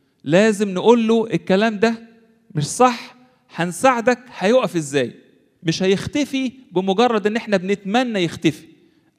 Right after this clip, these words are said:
أو الحاجة العوجة دي هتروح لأن إحنا بنقول: "يا رب"، مش غ-، بنصلي، بس في دور علينا نعمله. زي ما قلت،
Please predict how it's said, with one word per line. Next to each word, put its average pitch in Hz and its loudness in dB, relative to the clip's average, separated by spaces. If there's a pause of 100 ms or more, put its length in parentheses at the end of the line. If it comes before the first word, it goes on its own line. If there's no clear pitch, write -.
أو 190 6
الحاجة 233 -2
العوجة 202 2
دي 269 -2 (360)
هتروح 240 -2 (260)
لأن 202 0
إحنا 226 -2
بنقول: 220 -2
"يا 208 4
رب"، 165 2 (540)
مش 160 -4
غ-، 185 -6
بنصلي، 202 2 (280)
بس 160 -4
في 233 -4
دور 220 2
علينا 185 -2
نعمله. 127 -6 (1900)
زي 196 2
ما 202 2
قلت، 254 2